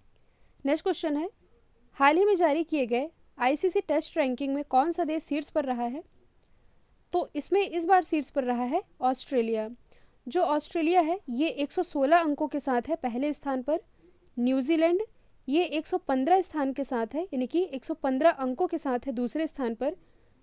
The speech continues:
जबकि अपना देश भारत ये एक सौ चौदह अंकों के साथ है तीसरे स्थान पर। इसी क्रम में इंग्लैंड ये एक सौ पाँच अंकों के साथ चौथे स्थान पर बना हुआ है।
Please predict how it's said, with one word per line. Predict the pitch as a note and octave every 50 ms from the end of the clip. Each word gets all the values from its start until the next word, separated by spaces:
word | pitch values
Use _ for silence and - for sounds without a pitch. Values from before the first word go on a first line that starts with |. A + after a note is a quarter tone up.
| -
जबकि | A3+ B3+ B3+ - E4+ E4+
अपना | - - A#3+ - D4+ E4 E4+
देश | C#4+ D#4+ E4 D4+ -
भारत | A#3+ A#3+ B3+ A#3 A3+ C#4+ E4 - - _ - - - - - - - _ _ _ _ -
ये | C4 D4+ F#4
एक | F#4 -
सौ | - G4+
चौदह | - - C#4 C#4 C#4 F4+
अंकों | F#4 F4 D#4+ - D4
के | A#3 C4+
साथ | B3+ - C4 A#3+ A#3
है | - E4+ F#4
तीसरे | - - B3 B3 - - D4+ D#4
स्थान | C#4 - - C4 B3 B3
पर। | - C#4+ D#4 F#4 _ _ _ _ _ - - _ _ - -
इसी | C4+ B3+ - F4+ F#4
क्रम | - F#4 F4
में | E4 E4 E4+
इंग्लैंड | C4 C4+ B3+ B3+ B3+ B3+ C4 C#4 D#4 F4+ G#4 _ - _ _ _ -
ये | C4 D4 E4+
एक | B3 D4 D4+ -
सौ | - F#4 E4+
पाँच | - - C4 C#4+ E4 -
अंकों | F4 D4 C4+ C#4 C#4
के | B3 - C4
साथ | - C4+ D4+ E4
चौथे | - - - B3+ A#3+ A#3 - E4+ F4
स्थान | - - - C4 A#3+ A#3
पर | - D#4+ E4
बना | B3+ B3 A#3 A#3 A#3
हुआ | A#3 A3+ G#3+ G#3
है। | G#3 G#3+ A3+